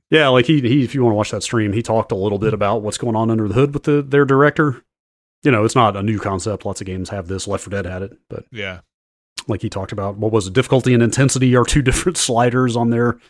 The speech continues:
Speaker 2: Yeah.
Speaker 1: in, in their director model.
Speaker 2: Like, I think one of the examples was, like, intensity being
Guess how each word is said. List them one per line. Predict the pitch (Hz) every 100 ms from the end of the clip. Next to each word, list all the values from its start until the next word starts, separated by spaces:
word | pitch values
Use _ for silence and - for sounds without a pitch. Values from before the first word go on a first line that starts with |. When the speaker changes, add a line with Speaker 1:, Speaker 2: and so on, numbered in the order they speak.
| _
Speaker 2:
Yeah. | 185 269 156 107 95
Speaker 1:
in, | - 110
in | 107 117
their | 117 117
director | 110 113 120 131
model. | 120 120 127 117 _ _ _ _
Speaker 2:
Like, | 185 175
I |
think | 175 185
one | 185
of | 170
the | 165
examples | 139 139 143 139 117
was, | 123
like, | 120 117 -
intensity | 143 131 151 143 143 135
being | 117 135 123 127